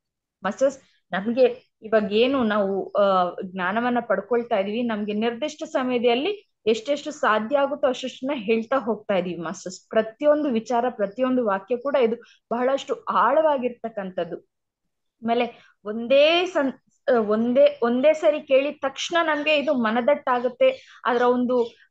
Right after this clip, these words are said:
ಆ, realization ಆಗುತ್ತೆ ಅಂತ ನಾವು ಅನ್ಕೊಳಕ್ ಸಾಧ್ಯ ಆಗಲ್ಲ. ಮತ್ತೆ ಮತ್ತೆ ಮತ್ತೆ ಮತ್ತೆ ಪ್ರತಿನಿತ್ಯ ಏನು ಈ ಇಪ್ಪತ್ತೊಂದು ದಿನಗಳ ಕಾಲ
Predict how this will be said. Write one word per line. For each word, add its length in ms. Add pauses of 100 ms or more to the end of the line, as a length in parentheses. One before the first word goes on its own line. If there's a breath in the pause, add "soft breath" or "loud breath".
ಆ, 180
realization 800
ಆಗುತ್ತೆ 360
ಅಂತ 180 (100)
ನಾವು 260
ಅನ್ಕೊಳಕ್ 460
ಸಾಧ್ಯ 340
ಆಗಲ್ಲ. 220
ಮತ್ತೆ 360
ಮತ್ತೆ 320
ಮತ್ತೆ 320
ಮತ್ತೆ 320
ಪ್ರತಿನಿತ್ಯ 640
ಏನು 360
ಈ 140
ಇಪ್ಪತ್ತೊಂದು 600
ದಿನಗಳ 320
ಕಾಲ 340